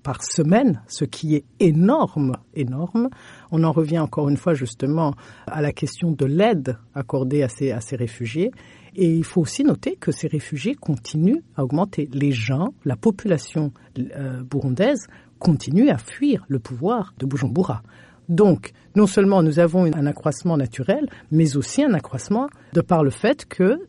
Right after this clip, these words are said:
le citoyen burundais ne se, se sent de moins en moins en sécurité au Burundi. Et j'aimerais justement, euh, là faire un petit, euh, parallèle avec, euh, les négociations, euh, l'une des séances, euh, des sessions qui vient de se terminer à Arusha.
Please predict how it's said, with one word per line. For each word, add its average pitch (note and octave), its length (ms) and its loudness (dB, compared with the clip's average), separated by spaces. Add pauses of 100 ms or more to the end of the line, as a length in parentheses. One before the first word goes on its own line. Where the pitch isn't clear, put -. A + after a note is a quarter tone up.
(120)
le C#3 100 -2
citoyen G#3+ 480 4
burundais F#3 560 2
ne E3 180 2
se, - 280 -4
se - 180 -2
sent G#3 260 2
de D#3 80 0
moins G3+ 320 4
en E3+ 120 2
moins F#3 260 2
en E3+ 80 0
sécurité D#3 720 -4
au F3 100 2
Burundi. C3 560 -4
Et G3+ 140 4
j'aimerais F#3+ 460 4
justement, G3 760 0
euh, D#3+ 360 -2 (100)
là F#3 240 4
faire F#3+ 280 0
un E3 100 0
petit, F3 500 -4
euh, C#3 240 -4
parallèle E3 540 2
avec, C#3+ 440 -4
euh, C#3+ 320 -4 (100)
les E3 60 -6
négociations, D#3+ 920 -2
euh, D3+ 320 -10 (100)
l'une G#3+ 300 8
des D#3+ 80 4
séances, D3+ 580 -4
euh, C3 140 -4
des C#3 100 -4
sessions D#3+ 420 -4
qui D#3+ 140 -8
vient D3+ 220 -2
de C#3+ 100 -4
se - 140 -8
terminer D#3+ 640 -2 (340)
à C3+ 120 -2
Arusha. C3+ 420 -2